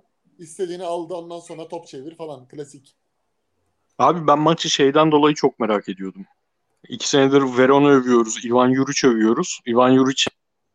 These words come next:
Speaker 2: Torino'ya geldi. Ivan Juric biliyorsun şey, Gasperini'nin Genoa'dan oyuncusu, adamın idolü Gasperini.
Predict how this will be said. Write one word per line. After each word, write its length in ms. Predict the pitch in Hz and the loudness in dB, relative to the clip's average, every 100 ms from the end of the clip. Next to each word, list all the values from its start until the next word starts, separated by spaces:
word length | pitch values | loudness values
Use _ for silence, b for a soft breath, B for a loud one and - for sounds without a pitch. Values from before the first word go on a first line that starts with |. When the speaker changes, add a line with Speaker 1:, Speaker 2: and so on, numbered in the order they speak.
| _ 147 | _ -18
Speaker 2:
Torino'ya 480 | - 123 139 156 156 | -2 2 4 4 2
geldi. 440 | 156 156 156 165 185 _ _ _ _ _ _ _ _ | 2 0 0 -4 -6 _ _ _ _ _ _ _ _
Ivan 300 | 120 127 127 | -4 0 2
Juric 240 | 131 127 - | 0 -4 -10
biliyorsun 440 | 127 131 120 110 - | -2 0 0 -6 -12
şey, 340 | - 120 117 - _ _ _ | -6 0 0 -2 _ _ _
Gasperini'nin 840 | 117 110 - 120 120 120 120 117 - _ 120 | -4 -2 -2 -2 -2 -2 -4 -6 -12 _ -4
Genoa'dan 640 | 117 120 117 113 113 120 _ _ _ | -2 0 0 2 -2 -4 _ _ _
oyuncusu, 680 | 113 117 123 123 117 117 120 _ | -2 0 0 -2 -4 -6 -6 _
adamın 320 | - 110 120 127 | -2 0 2 0
idolü 400 | 127 123 123 123 | 2 2 4 2
Gasperini. 720 | 113 - - 98 98 104 | 2 0 -8 -8 -8 -8